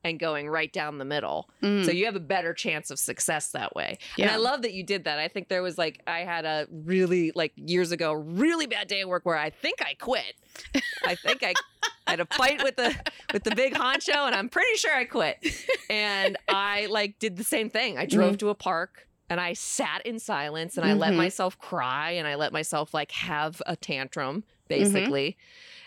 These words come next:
Speaker 1: and then got out of that. Also drove to Cold Stone and got myself an ice cream.
Speaker 2: Mm, yeah, a little
Speaker 1: A
Speaker 2: self-care
Speaker 1: little,
Speaker 2: there.
Speaker 1: a little different self-care.
Speaker 2: <laughs>
Speaker 1: And then, like, went in the next day and said, "Okay, I don't quit." <laughs> Sorry,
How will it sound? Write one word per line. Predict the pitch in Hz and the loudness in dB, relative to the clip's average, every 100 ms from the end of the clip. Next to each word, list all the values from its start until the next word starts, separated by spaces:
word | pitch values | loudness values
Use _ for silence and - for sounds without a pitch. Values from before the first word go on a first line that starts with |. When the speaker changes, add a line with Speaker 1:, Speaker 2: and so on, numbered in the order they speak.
| - | -12
Speaker 1:
and | - 156 156 156 | -4 -4 -4 -6
then | 156 156 151 147 147 151 147 143 _ _ - | -2 0 2 0 -2 -4 -6 -8 _ _ -10
got | - 151 147 | -2 0 0
out | 143 143 | -2 -2
of | |
that. | 143 143 156 _ _ _ _ _ | -4 -4 -6 _ _ _ _ _
Also | - 160 156 - 151 | 0 2 2 2 0
drove | 151 160 151 147 143 - | 2 2 4 4 2 -2
to | - | -6
Cold | - 156 143 | -2 0 0
Stone | - 156 143 | -2 0 2
and | 143 | 0
got | 143 139 | 0 -2
myself | 143 - 139 139 | -2 -2 -2 -2
an | 135 | -2
ice | 127 127 - | -2 -2 -2
cream. | 147 143 160 | -2 0 4
Speaker 2:
Mm, | 277 269 214 233 | 4 4 0 -2
yeah, | 392 311 | 0 0
a | 262 | 0
little | 349 277 | 0 0
Speaker 1:
A | |
Speaker 2:
self-care | - 262 220 - 247 233 254 | 2 0 0 2 4 4 2
Speaker 1:
little, | 262 330 | 2 2
Speaker 2:
there. | 311 | 4
Speaker 1:
a | |
little | 277 277 233 | 6 6 6
different | 254 254 240 | 4 4 4
self-care. | 254 233 - 254 285 | 4 6 4 6 4
Speaker 2:
<laughs> | 539 - 339 - - - - - - - | 4 2 0 -2 -4 -4 -8 -8 -8 -4
Speaker 1:
And | 330 | 0
then, | 330 | 0
like, | 311 294 | 0 0
went | 285 269 | 2 2
in | |
the | 254 | 2
next | 233 220 - | 0 0 0
day | 214 196 | 0 2
and | 180 | 0
said, | 196 175 | 0 0
"Okay, | 175 247 180 | 0 0 0
I | |
don't | - 233 247 254 269 | 0 2 4 4 0
quit." | - - 247 131 - - | -2 0 0 0 -8 -6
<laughs> | - 523 - - 523 - 415 392 - 262 - 262 - - - - - | -4 -2 0 4 4 4 2 2 2 0 0 -2 -4 -6 -10 -6 -2
Sorry, | 233 214 160 | 2 2 2